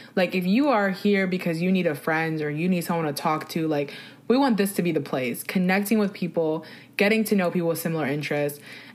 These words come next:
And, um, we really just hope that this creates, like, a, a positive ripple in the world in a time of such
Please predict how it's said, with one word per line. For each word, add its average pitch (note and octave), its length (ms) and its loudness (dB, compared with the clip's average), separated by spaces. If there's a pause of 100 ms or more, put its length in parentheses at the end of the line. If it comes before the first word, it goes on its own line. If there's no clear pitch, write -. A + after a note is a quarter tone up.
And, E3 600 0
um, D3+ 480 -2
we G#3+ 120 4
really G#3 240 2
just G3+ 180 -2
hope F3 220 0
that E3 120 -2
this D#3+ 200 -2
creates, D#3 260 -2
like, D#3 140 -2
a, D#3 120 0
a D#3+ 160 -2
positive E3 500 -2
ripple D3+ 320 -2
in D3+ 80 -2
the D3 60 -4
world D3 480 0
in C#3+ 260 -2
a D#3 100 -4
time D#3+ 360 -2
of D3 120 -4
such - 380 -4